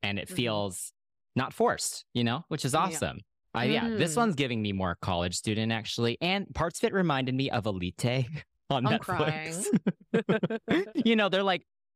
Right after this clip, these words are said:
Speaker 1: they're students, but they never go to school. Like, they're, <laughs>
Speaker 2: Yeah.
Speaker 1: they're,
Speaker 2: Let's
Speaker 1: like,
Speaker 2: go to
Speaker 1: behind
Speaker 2: party.
Speaker 1: the pool and let's go to a
Speaker 2: <laughs>
Speaker 1: party. And then there's, like,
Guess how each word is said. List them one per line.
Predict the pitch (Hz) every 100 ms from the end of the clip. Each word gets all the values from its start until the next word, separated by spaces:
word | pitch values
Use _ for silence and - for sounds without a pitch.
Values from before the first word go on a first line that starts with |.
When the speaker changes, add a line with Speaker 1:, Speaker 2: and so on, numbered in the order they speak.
| -
Speaker 1:
they're | 165 165
students, | - - 156 165 196 -
but | 151
they | 135
never | 127 127
go | 120 113
to |
school. | 110 - 101 65 -
Like, | 104 90
they're, | 113 127
<laughs> | 170
Speaker 2:
Yeah. | 156
Speaker 1:
they're, | 123 175
Speaker 2:
Let's | 156
Speaker 1:
like, | 147 156
Speaker 2:
go | 208
to |
Speaker 1:
behind | 175 180 175
Speaker 2:
party. | 180 190
Speaker 1:
the |
pool | 233 208 151
and | -
let's | 165 233
go | 147 180
to | 165
a |
Speaker 2:
<laughs> |
Speaker 1:
party. | 156 180 170 160 135
And | 131
then | 135
there's, | 131 131
like, | 135